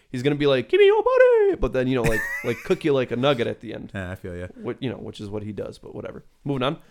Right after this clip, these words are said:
Speaker 2: Liu Kang.
Speaker 1: Uh, kinda less interest in Liu Kang, like a two. Uh, Liu Kang's always one of the faster characters in the games, obviously. I haven't really, the, the last time I've ever, like, really mained Liu Kang was, like, Armageddon, honestly.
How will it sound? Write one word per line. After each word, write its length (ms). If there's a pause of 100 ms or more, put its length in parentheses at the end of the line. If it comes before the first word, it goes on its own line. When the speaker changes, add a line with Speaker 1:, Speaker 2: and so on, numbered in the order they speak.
(340)
Speaker 2:
Liu 140
Kang. 340 (520)
Speaker 1:
Uh, 960
kinda 240
less 220
interest 320
in 60
Liu 120
Kang, 340
like 160
a 60
two. 320 (420)
Uh, 380
Liu 160
Kang's 320
always 300
one 180
of 80
the 140
faster 380
characters 380
in 60
the 80
games, 260
obviously. 680 (400)
I 120
haven't 320
really, 480
the, 260
the 80
last 220
time 120
I've 160
ever, 160
like, 160
really 220
mained 320
Liu 120
Kang 240
was, 140
like, 160
Armageddon, 640
honestly. 520